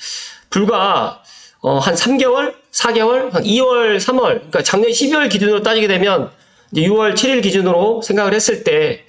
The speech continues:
한 육 개월, 뭐 십이월 기준으로 따지게 되면 한 오 개월에서 육 개월 정도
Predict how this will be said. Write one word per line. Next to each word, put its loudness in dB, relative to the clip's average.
한 0
육 -2
개월, 0
뭐 0
십이월 0
기준으로 0
따지게 0
되면 0
한 2
오 0
개월에서 0
육 -2
개월 0
정도 0